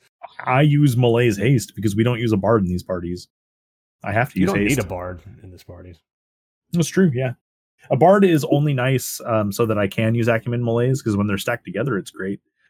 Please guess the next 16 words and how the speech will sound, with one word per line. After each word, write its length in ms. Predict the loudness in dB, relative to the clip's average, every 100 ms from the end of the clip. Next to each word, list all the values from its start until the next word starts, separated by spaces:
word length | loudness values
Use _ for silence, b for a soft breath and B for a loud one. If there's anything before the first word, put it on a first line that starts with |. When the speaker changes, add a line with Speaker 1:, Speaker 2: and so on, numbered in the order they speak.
| 0
Speaker 1:
But 100 | 2
yeah, 180 | 2
I, 60 | 2
I, 240 | 2 2 2 2
I 40 |
use 180 | 2 2
Malaise 600 | 0 0 0 -2 -4 -12 -12
because 260 | -6 -4 -4 -2
Speaker 2:
I, 40 |
I 40 |
Speaker 1:
Malaise 80 | 0 2
Speaker 2:
like 40 | 0
Speaker 1:
is 40 |
Speaker 2:
how, 120 | 0 0
Speaker 1:
just 80 | -2
better. 200 | -6